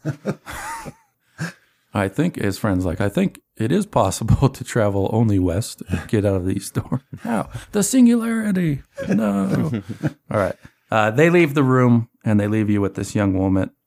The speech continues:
who has n-, by now introduced herself as Betty Williams, if she didn't already. And she says, "The odd thing about this is my boyfriend doesn't come in on the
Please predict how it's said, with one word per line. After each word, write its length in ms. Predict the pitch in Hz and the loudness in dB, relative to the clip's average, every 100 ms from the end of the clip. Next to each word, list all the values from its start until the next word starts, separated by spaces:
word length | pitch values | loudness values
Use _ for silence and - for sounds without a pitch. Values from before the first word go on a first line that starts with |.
| _ _ - | _ _ -4
who 160 | 113 | 0
has 220 | 98 90 | 0 0
n-, 100 | 113 - | 0 0
by 160 | 107 107 | 0 2
now 220 | 110 101 | 2 0
introduced 560 | 104 - 98 95 - | -2 -4 -2 -2 -4
herself 420 | 101 90 - 90 - | -6 -6 -4 -4 -6
as 160 | - _ _ - | -12 _ _ -6
Betty 240 | 104 92 85 | -4 -2 -2
Williams, 720 | 85 87 85 95 101 - - _ _ | -2 -2 0 -2 -2 -8 -20 _ _
if 80 | 135 | -14
she 140 | - - | -6 -4
didn't 240 | 90 90 | -2 -2
already. 420 | 87 87 85 98 - _ _ _ | -2 -4 -2 -4 -6 _ _ _
And 140 | - 98 | -4 -2
she 140 | - | -2
says, 220 | 104 113 104 | -2 -2 0
"The 120 | 113 | 2
odd 220 | 175 185 | 2 0
thing 200 | 165 147 | 0 2
about 460 | 131 120 120 117 - _ _ | 2 2 0 -2 -6 _ _
this 260 | 104 98 | -6 -4
is 120 | 104 101 | -4 -4
my 100 | 90 | -4
boyfriend 420 | - 120 123 107 | -2 -4 -2 -2
doesn't 180 | 101 - | -4 -6
come 200 | - 113 | 0 2
in 120 | 120 | 4
on 100 | |
the 80 | 98 | 4